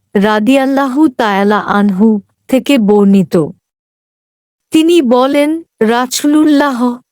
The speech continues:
সাল্লাল্লাহু আলাইহি ওয়াসাল্লাম যখন কোনো নতুন কাপড় পেতেন,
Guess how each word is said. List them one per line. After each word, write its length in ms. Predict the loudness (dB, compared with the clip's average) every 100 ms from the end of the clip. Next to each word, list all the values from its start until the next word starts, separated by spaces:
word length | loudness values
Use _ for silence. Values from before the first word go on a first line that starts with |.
| -10
সাল্লাল্লাহু 1000 | -6 -2 -2 0 -2 0 0 0 0 0 0
আলাইহি 680 | -2 0 0 -2 0 0 2
ওয়াসাল্লাম 1000 | 2 0 -2 -2 0 0 0 0 -4 -10 _ _ _ -4
যখন 560 | 0 0 -2 -4 -4 -4
কোনো 360 | -2 -2 0
নতুন 520 | 0 0 0 0 0 -2
কাপড় 500 | -2 -2 0 0 0
পেতেন, 500 | -2 0 0 0